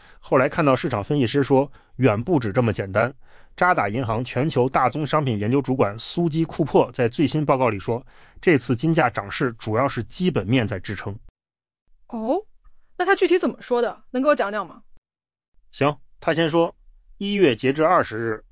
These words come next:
Speaker 1: 战术投资者确实增加了黄金敞口，但增速没跟上金价上涨的速度。过去两周，基金净多头仓位增加了一点四九万手，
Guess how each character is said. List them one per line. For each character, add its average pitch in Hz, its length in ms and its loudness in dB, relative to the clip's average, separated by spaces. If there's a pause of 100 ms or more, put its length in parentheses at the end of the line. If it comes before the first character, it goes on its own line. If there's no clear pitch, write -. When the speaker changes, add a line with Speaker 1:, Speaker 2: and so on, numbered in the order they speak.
(100)
Speaker 1:
战 165 220 2
术 123 160 -4
投 120 160 -4
资 147 100 -4
者 120 220 -2
确 - 200 -2
实 123 240 -2
增 160 240 0
加 160 220 4
了 120 160 2
黄 113 240 -6
金 135 140 0
敞 120 240 -6
口， 107 200 -4 (320)
但 139 200 2
增 170 240 0
速 143 200 0
没 107 160 -2
跟 156 220 0
上 123 180 0
金 151 220 -4
价 139 160 2
上 135 220 -2
涨 98 160 -4
的 101 100 -8
速 - 240 -2
度。 101 160 -10 (460)
过 202 140 4
去 202 140 -2
两 104 200 0
周， 131 260 0
基 180 260 -6
金 175 280 0
净 139 280 2
多 151 180 2
头 117 160 -6
仓 143 220 0
位 123 120 2
增 139 200 2
加 139 180 4
了 117 180 2
一 156 140 -8
点 123 220 0
四 - 180 -2
九 117 140 0
万 131 180 4
手， - 240 -8